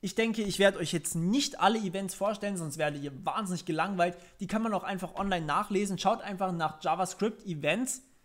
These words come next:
Da gibt's dann diese ganzen Events. Oder ihr geht einfach her und klickt euch da durch, wie ich's gemacht habe. Einfach hier ein On eingeben und dann hier durchklicken und schauen, was brauche ich gerade.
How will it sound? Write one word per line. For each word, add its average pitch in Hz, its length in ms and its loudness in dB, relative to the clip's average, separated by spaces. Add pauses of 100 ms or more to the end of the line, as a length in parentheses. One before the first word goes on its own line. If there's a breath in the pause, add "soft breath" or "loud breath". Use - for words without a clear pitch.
(500 soft breath)
Da 185 120 6
gibt's 185 260 0
dann 185 160 0
diese 160 200 -4
ganzen 151 340 -4
Events. 190 280 -4
Oder 240 300 0
ihr 208 120 0
geht 196 260 -4
einfach 180 320 -2
her 190 280 4 (320 loud breath)
und 202 200 0
klickt 220 300 -4
euch 180 160 -2
da 147 160 4
durch, 185 500 -4
wie 196 140 -4
ich's 185 160 -4
gemacht 180 320 -2
habe. 185 220 6
Einfach 147 240 -6
hier 156 160 -8
ein 135 100 -10 (180)
On 233 280 4
eingeben 185 580 -2 (580 loud breath)
und 196 280 0
dann 175 340 4
hier 180 300 2
durchklicken 175 760 -2
und 156 360 -6
schauen, 160 320 4
was 151 240 2
brauche 156 280 2
ich 143 120 -8
gerade. 131 280 -2